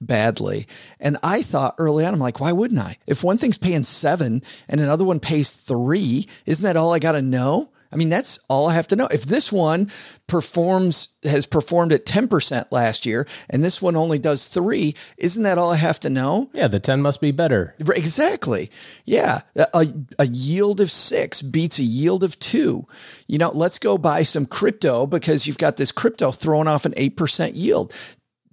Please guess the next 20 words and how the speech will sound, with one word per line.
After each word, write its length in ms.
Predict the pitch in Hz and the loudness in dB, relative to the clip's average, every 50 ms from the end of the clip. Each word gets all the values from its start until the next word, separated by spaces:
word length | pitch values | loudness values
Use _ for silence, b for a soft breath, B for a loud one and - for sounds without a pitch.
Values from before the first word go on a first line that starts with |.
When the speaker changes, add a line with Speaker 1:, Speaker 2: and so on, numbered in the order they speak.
| - _ - | -20 _ -4
Speaker 1:
Don't, 280 | - 101 110 135 131 - _ _ _ _ _ _ _ - | -2 0 2 0 0 -4 _ _ _ _ _ _ _ -2
don't 260 | - 110 127 131 - _ _ _ - | 0 0 0 0 -2 _ _ _ -8
take 240 | - 156 147 127 - | -2 -2 -2 0 2
that 160 | 175 165 160 | 0 0 2
the 80 | 175 | 0
wrong 300 | 160 160 160 165 170 175 | 2 2 2 2 0 0
way. 320 | 208 - - - 139 131 - B B B B B B | 0 0 2 2 2 0 -2 B B B B B B
Eight 180 | - 127 - - | -8 -6 -2 0
percent 320 | 156 139 - - 175 - | 0 2 2 0 -2 -2
yield's 300 | - 180 196 180 135 - | 0 0 0 0 -2 -4
pretty 200 | - 147 139 139 | -2 -2 0 0
badass, 600 | 143 - 180 196 185 156 139 131 131 127 - - B B B B B B B B B B - | 0 0 2 2 2 2 2 2 2 0 -2 -6 B B B B B B B B B B -2
but 200 | 156 - - - | -2 -2 -2 -4
crypto 800 | - - - - - - - - 156 117 95 95 113 139 147 _ _ _ _ _ _ - | -6 -4 0 0 -2 -2 0 -2 0 0 2 2 0 0 -2 _ _ _ _ _ _ -2
isn't 260 | 185 202 202 240 226 | -2 0 2 2 2
a 80 | 208 175 | 2 2
treasury. 840 | - - - - - 220 247 311 269 196 175 127 101 - - - - _ _ _ _ _ _ _ _ | 0 -2 -4 -2 0 0 0 0 0 0 0 -2 -2 -4 -8 -14 -18 _ _ _ _ _ _ _ _
Speaker 2:
I 160 | - 117 113 110 | 0 2 2 4
was, 380 | 110 110 104 104 101 - 117 | 4 4 2 2 0 0 2
uh, 400 | 123 104 95 92 90 87 85 - | 2 2 2 2 2 0 0 -4